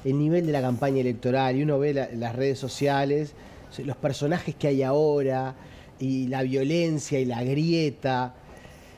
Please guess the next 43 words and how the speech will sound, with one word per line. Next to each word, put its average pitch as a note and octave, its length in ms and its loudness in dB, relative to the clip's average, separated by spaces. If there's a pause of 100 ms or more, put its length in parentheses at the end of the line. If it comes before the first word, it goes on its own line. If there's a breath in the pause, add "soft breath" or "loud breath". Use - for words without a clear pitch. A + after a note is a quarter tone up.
(1200 loud breath)
Y D#3 100 -6
vos G#3+ 120 -4
que - 100 -6
tenés D#3+ 280 -8
el A#2+ 100 -4
chip D3+ 220 -4
de C#3+ 60 -2
historiadora, B2+ 720 0 (300)
o E3 220 -6
sea, B2 80 -10
yo B2 120 -6
un E3 40 -6
personaje, C#3+ 340 0
me A#2 100 -4
acuerdo, G#2 200 -10
el G2 80 -10
Chicotazo, A2 800 -2
Domingo A2 380 0
Tortorella, A#2+ 640 0
haber C3+ 240 2 (140)
estudiado, C3 640 2
¿no? F3 180 4
O E3 40 -2
sea, - 180 -16
eso C4+ 280 0
eran C3+ 180 0
personajes, C3 560 -2
no C3+ 80 0
es D3 60 0
lo C#3+ 80 0
que C3 80 -2
estamos C3 320 -2
viviendo C3 260 0
ahora. C3 180 0
Y C3 60 0
violencia A3+ 460 0
hubo G3+ 260 4
en C#3+ 80 0
otras F3+ 420 -4
épocas A2+ 420 -2
de G#2+ 40 -2
nuestro A2 220 -6
país. A2+ 120 -6